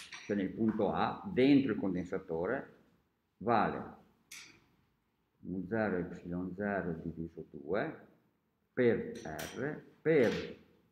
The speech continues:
I diviso epsilon zero pi greco R quadro.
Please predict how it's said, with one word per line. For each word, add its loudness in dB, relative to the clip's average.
I 0
diviso 2
epsilon 0
zero -2
pi -2
greco -2
R -4
quadro. 0